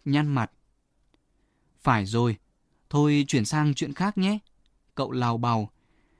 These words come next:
"Cái kẻ trộm cát mà chị nói đến, lão Bon ấy, có thực là ông ta từng đến Ozakura không vậy?" "Theo lời lão nói thì có," Cassia đáp với giọng hoài nghi.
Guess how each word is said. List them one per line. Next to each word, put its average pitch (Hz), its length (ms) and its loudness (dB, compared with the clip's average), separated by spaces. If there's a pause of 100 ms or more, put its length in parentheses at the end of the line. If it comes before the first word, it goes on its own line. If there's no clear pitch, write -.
(160)
"Cái 208 100 0
kẻ 127 300 0
trộm 143 240 -6
cát 233 260 -4
mà 135 140 0
chị - 180 -8
nói 139 220 0
đến, 143 200 0 (280)
lão 143 180 0
Bon 147 240 2
ấy, 185 200 -2 (540)
có 190 120 0
thực - 280 -2
là 131 220 0
ông 175 240 -2
ta 180 120 -2
từng 135 220 2
đến 131 180 0
Ozakura 160 680 0
không 175 200 -2
vậy?" 127 240 0 (920)
"Theo 120 180 2
lời 117 240 2
lão 123 200 -2
nói 139 220 0
thì 127 160 -2
có," 143 400 0 (640)
Cassia 123 400 -2
đáp 135 280 0
với 131 140 0
giọng - 220 -4
hoài 120 220 -2
nghi. 127 280 2